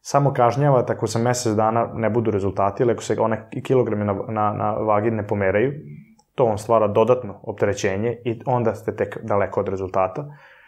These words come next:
nego probajte da zavolite proces. Probajte da uživate tu.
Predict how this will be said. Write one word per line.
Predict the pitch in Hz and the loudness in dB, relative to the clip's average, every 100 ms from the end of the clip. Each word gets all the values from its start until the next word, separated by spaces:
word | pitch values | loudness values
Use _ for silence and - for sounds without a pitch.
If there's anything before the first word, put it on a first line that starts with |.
| - _ | -20 _
nego | 117 131 127 127 | 2 4 2 2
probajte | 143 180 233 240 - 180 | 2 4 6 4 4 2
da | 120 107 | 2 2
zavolite | 117 127 135 127 123 | 4 4 2 0 -6
proces. | - - - - - _ _ _ _ _ - | -6 -6 -8 -20 -20 _ _ _ _ _ 0
Probajte | 151 165 170 135 | 2 4 2 0
da | 120 | 2
uživate | 117 127 117 107 104 | 4 4 2 0 -2
tu. | 110 - | -4 -8